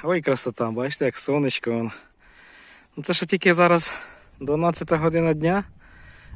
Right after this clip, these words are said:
От, і є знахідочка, друзі. Непогано, подивіться. Не знаю, що це.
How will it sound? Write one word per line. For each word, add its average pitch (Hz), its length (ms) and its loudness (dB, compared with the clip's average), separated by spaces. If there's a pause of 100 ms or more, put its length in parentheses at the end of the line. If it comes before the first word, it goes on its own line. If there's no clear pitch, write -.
От, 120 340 -4
і 120 80 0
є 156 180 0
знахідочка, 127 640 -2
друзі. 107 300 -6 (1120)
Непогано, 127 760 0 (100)
подивіться. 123 500 0 (120)
Не 135 140 0
знаю, 139 320 4
що 175 260 4
це. 131 180 -4